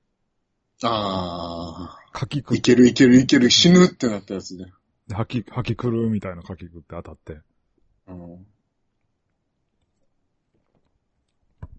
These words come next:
Speaker 2: でもあの、
Speaker 1: だからもう、
Speaker 2: うん。
Speaker 1: プロテインとインスタントオーツがあるんで、
Speaker 2: うん。
Speaker 1: その、粉状になってるんで、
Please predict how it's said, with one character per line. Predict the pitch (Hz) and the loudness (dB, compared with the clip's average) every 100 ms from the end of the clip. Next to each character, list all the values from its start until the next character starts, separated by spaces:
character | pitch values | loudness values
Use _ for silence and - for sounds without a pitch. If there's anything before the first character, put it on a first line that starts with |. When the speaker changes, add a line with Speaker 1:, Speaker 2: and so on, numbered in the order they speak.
| _ _ _ - _ _ _ _ _ - | _ _ _ -20 _ _ _ _ _ -8
Speaker 2:
で | 117 | -6
も | 120 | -4
あ | 113 | -2
の、 | 113 | -2
Speaker 1:
だ | 110 | -2
か | 95 | -6
ら | |
も | 98 95 - - | -8 -10 -12 -14
う、 | - | -6
Speaker 2:
う | 117 | -4
ん。 | 104 | -2
Speaker 1:
プ | |
ロ | 117 | -4
テ | 123 147 | -2 -2
イ | |
ン | 127 | -2
と | - 107 | -4 -4
イ | 120 | -4
ン | |
ス | 127 - | -4 -4
タ | 127 | -4
ン | |
ト | 127 131 135 | -2 0 0
オ | |
ー | |
ツ | 135 101 | 0 -2
が | 98 | 0
あ | |
る | 113 101 | 0 0
ん | 92 | -2
で、 | 92 | -2
Speaker 2:
う | 90 104 | -4 -6
ん。 | 113 104 98 92 _ _ _ _ _ _ - | -6 -4 -6 -10 _ _ _ _ _ _ -14
Speaker 1:
そ | 107 | -6
の、 | 101 101 | -2 -2
粉 | - 139 165 | 0 2 4
状 | 143 160 | 4 4
に | |
な | 175 156 | 2 0
っ | |
て | - | -4
る | 92 | -8
ん | 90 | -8
で、 | 87 90 | -10 -12